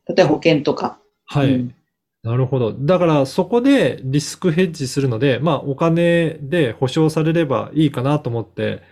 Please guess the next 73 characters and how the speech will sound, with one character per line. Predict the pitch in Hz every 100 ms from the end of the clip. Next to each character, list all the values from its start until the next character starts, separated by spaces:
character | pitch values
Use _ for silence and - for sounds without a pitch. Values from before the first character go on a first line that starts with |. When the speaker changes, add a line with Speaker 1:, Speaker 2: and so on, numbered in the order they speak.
| -
Speaker 2:
ど | 180
っ |
ち、 | 208
Speaker 1:
う | 190
ん。 | 147
Speaker 2:
ど |
う | 214
し |
て | 202
も | 127
そ | 151
ち | - 156
ら |
に | 147 139
頼 | 135 143
っ |
て | 143 101
し | 104
ま | 90
っ |
て、 | - 113 107
な | 160
か | 196
な | 196
か | 180
行 | - 156
動 | 170 170
し | 147 -
な | 160
く | 160
な | 160
る | 127
こ | -
と。 | - - _ _ -
逆 | 143 262
に | 277
そ | 240
れ | 233
が | 175 135
リ | 143
ス | 175 -
ク | 127
に | 104
な | 107
る | 98
ん |
じ |
ゃ | 98
な |
い | -
か | -
っ |
て | - 104
い |
う |
こ | 92
と | 107
で |
す | -
か | 117
ね。 | 123 95 - -
Speaker 1:
そ | 285
う |
で | 240
す | - 135
ね。 | 131
応 | 190 277
用 | 349 381
力 | 262 -
が | 143
な | 143
く、 |
Speaker 2:
う | 135